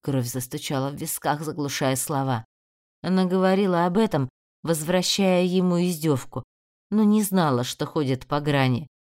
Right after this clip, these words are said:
Смерть родителей ему не забыть,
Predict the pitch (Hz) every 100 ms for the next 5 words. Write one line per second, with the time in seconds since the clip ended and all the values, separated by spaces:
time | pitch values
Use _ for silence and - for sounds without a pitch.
0 | _ _ _ - - 160 143 - 160 151
1 | 143 151 - 147 139 139 143 147 147 131
2 | 156 147 139 127